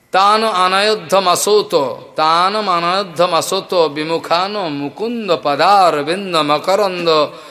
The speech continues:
রসাদ অজস্রম নিষ্কিঞ্চনৈর পরমহংস কুলৈর অসঙ্গৈর জুষ্টাদ গৃহে নিরয়বত্মনি বদ্ধ তৃষ্ণা, বদ্ধ তৃষ্ণান।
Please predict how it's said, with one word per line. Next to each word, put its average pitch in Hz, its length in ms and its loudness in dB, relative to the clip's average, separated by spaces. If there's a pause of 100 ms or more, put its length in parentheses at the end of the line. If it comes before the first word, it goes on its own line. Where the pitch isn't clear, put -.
(200)
রসাদ 175 540 2
অজস্রম 147 640 0 (1300)
নিষ্কিঞ্চনৈর 202 1120 2
পরমহংস 180 580 0
কুলৈর 175 500 0
অসঙ্গৈর 190 800 0
জুষ্টাদ 175 840 2
গৃহে 170 380 0
নিরয়বত্মনি 170 1000 0
বদ্ধ 147 340 -2
তৃষ্ণা, 131 500 -8 (920)
বদ্ধ 185 320 2
তৃষ্ণান। 160 680 0